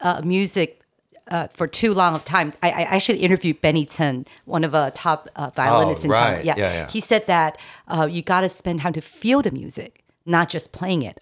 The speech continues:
Speaker 1: or they'll, or else you, you get too, um, mechanic about it.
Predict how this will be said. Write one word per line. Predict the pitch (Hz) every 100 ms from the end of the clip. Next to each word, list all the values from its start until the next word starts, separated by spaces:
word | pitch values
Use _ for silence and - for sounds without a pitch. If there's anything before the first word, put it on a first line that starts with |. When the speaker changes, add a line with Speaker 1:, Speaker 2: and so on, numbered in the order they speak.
| -
Speaker 1:
or | 175
they'll, | 170 156 160
or | - 180
else | 175 175 170 -
you, | 156 -
you | - -
get | 175 -
too, | - 170 156 156 - - -
um, | 143 147 131 127 117 _ _
mechanic | 160 - 233 254
about | - - -
it. | -